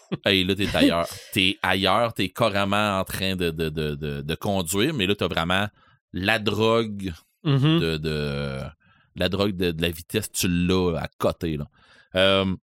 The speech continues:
Speaker 1: sinon, ben, si on y va un peu plus, comme je disais tantôt, dans, avec Strange Day, si on y va avec, euh, tout ce qui est Cyberpunk, Shadowrun, pis des affaires comme ça, là, dans le jeu vidéo de Cyberpunk, on en parle,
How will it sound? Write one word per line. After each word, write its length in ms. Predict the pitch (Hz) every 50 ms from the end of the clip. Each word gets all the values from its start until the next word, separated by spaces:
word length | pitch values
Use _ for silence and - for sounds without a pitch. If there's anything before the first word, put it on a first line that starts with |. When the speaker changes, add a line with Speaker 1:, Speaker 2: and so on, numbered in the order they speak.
| _ _ _ _ _ - - -
Speaker 1:
sinon, 480 | - - - - 123 123 123 131 135
ben, 300 | 127 120 113 113 107 107
si 380 | 107 - - - - - 135 139
on 100 | 131 131
y 160 | 127 117 107
va 480 | 104 101 113 117 117 120 117 117 120 120 - _ _ _ - -
un 160 | 92 98 98
peu 160 | - 127 123
plus, 560 | 120 - - - 143 139 143 151 160 160 156 _ _ _ _ _ _ _ _ _ _ _ _ _ _ _ _ _ _ _ _ _ _ _ _ _ _ _ _ _ _ -
comme 180 | - 120 104
je 100 | 98 90
disais 160 | 85 85 90 85
tantôt, 500 | - 87 85 87 82 - 123 120 113 101
dans, 100 | 80 76
avec 180 | 76 82 82
Strange 400 | - - - 82 82 85 82 87
Day, 180 | 92 131 - - _ _ _ _ _ _ _
si 380 | - - - - - - - 90
on 100 | 87 87
y 120 | 90 90
va 360 | 90 87 95 104 104 107 104 101
avec, 320 | 92 90 90 90 - -
euh, 640 | 90 85 82 82 80 78 78 78 78 76 76 73 73 -
tout 120 | - 135 - -
ce 220 | - 104 - -
qui 160 | 110 - 98
est 40 | 87
Cyberpunk, 720 | - - 92 87 87 90 85 - - 80 73 78 80 82
Shadowrun, 680 | - - - 82 80 82 80 80 80 87 90 90 87 87
pis 120 | 85 - 90
des 80 | 87
affaires 240 | 85 76 - 90 82
comme 200 | - - 78 76
ça, 240 | 76 - 95 92 92 - _ _ _ _ _ _ _ _ _ _ _ _ _ _ _ _ - - - -
là, 300 | 98 101 110 113 120 117
dans 220 | 110 101 113 117 120
le 160 | 117 110 104
jeu 320 | 98 90 104 107 113 104
vidéo 500 | 95 95 90 95 95 95 95 98 104 107
de 120 | 104 95 90
Cyberpunk, 720 | - 98 92 92 95 90 82 - - 98 101 101 98 -
on 100 | 90 85
en 160 | 82 76 76 73
parle, 380 | - 95 101 113 110 107 101